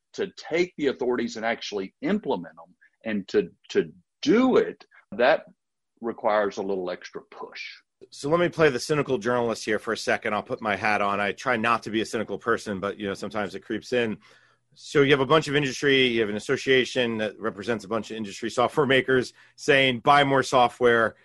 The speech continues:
Speaker 2: There, there's a little bit of someone who could look from an outsider's perspective and go, "Well, of course they're saying that. They want the government to buy their stuff." How do you balance that? There's an agenda here versus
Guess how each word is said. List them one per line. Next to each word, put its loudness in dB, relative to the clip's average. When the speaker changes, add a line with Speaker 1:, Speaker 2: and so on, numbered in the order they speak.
Speaker 2:
There, 4
there's 4
a 2
little 6
bit 4
of 2
someone -2
who -6
could -2
look 2
from -8
an 0
outsider's 2
perspective -4
and -6
go, 2
"Well, 6
of 2
course 0
they're 2
saying 0
that. 2
They 6
want 4
the -8
government 2
to -14
buy 6
their 2
stuff." 0
How 0
do 2
you 2
balance 4
that? 2
There's -2
an -2
agenda 4
here -2
versus 0